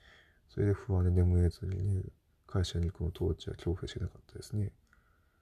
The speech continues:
で、五月ぐらいに戦力外されて、放置されて、それからの精神状態はマシになりました。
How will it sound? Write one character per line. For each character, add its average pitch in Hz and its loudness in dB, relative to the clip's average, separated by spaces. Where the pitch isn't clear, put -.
で、 113 0
五 101 0
月 113 -4
ぐ 110 2
ら 101 4
い - 4
に - 0
戦 92 -2
力 95 -4
外 92 -10
さ 92 -6
れ 92 -2
て、 90 0
放 - -8
置 - -8
さ - -6
れ - -4
て、 - -2
そ - -8
れ 110 -2
か - -10
ら 104 -2
の 98 -6
精 98 -4
神 95 -4
状 95 0
態 87 -6
は 90 -2
マ 90 0
シ - -6
に 92 0
な 90 0
り - -4
ま - -14
し - -18
た。 - -18